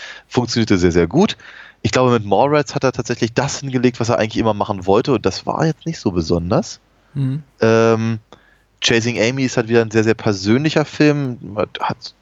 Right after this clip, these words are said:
Speaker 1: er hat so seine Probleme, würde ich denken. Also gerade aus heutiger Sicht wird es schwierig, über dieses Thema so zu reden. Aber ich glaube, es war ihm, ihm persönlich sehr wichtig und ich mag ihn auch immer noch gerne. Ich denke,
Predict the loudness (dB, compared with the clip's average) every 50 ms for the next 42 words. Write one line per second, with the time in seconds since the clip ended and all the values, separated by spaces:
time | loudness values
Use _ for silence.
0 | _ _ _ _ _ _ _ _ _ _ _ _ _ _ _ _ _ _ _ _
1 | -8 -4 -2 -2 -2 -2 0 0 2 2 2 0 -2 -4 -4 0 2 2 2 2
2 | 0 -2 -4 -4 -6 -2 -2 -2 -2 -2 -2 -4 -4 -4 -2 -2 0 2 2 2
3 | 2 2 0 -2 -4 -2 0 0 0 2 0 -2 -4 -6 -8 -18 -20 -20 -20 -20
4 | -20 -20 -20 -14 _ -2 0 0 2 0 0 0 2 4 4 4 2 2 0 0
5 | 0 0 0 -2 -4 -2 -2 0 0 2 2 2 2 2 0 0 -2 -2 0 -2
6 | -2 0 2 2 2 2 2 2 0 0 0 2 2 2 2 0 0 0 0 0
7 | 0 -4 -6 -8 -8 -8 -8 -4 -2 -2 -2 0 -2 -2 0 0 0 0 0 0
8 | -4 -2 -2 -4 -2 0 0 -2 -2 -4 -8 -16 -18 -18 -18 -18 -20 -20 -8 -4
9 | -4 -4 -4 -6 -8 -6 -4 -2 0 2 2 0 0 -2 -2 0 0 0 0 -2
10 | -2 0 0 0 -2 -4 -4 -2 0 0 2 2 0 -2 -2 -2 -4 0 2 2
11 | 4 4 4 2